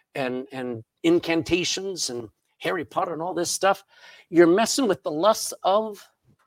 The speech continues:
hopefully not your father. So what we are is light. John, you're, you can hold your place here. Go back to the Gospel of John, chapter eight and verse twelve.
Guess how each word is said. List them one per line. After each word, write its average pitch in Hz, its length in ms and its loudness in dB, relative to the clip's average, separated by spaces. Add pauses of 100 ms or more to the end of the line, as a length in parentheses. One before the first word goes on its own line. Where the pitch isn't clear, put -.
hopefully - 280 -8
not 180 180 -2
your - 140 -8
father. - 480 -6 (2000)
So 131 140 0
what 196 200 6
we 185 140 10
are 214 500 6 (920)
is 127 140 -6
light. 180 580 2 (1200)
John, 139 420 -4
you're, 147 280 -2
you 160 180 -8
can 127 120 -10
hold 190 220 -2
your 147 80 -8
place 190 260 -4
here. 139 120 -4
Go 143 100 -4
back 123 180 -8
to 180 80 -6
the 165 80 -6
Gospel 175 360 -6
of 131 100 -4
John, 120 460 -4
chapter - 420 -8
eight 151 260 -6
and 131 100 -10
verse 123 200 -6
twelve. 107 480 -8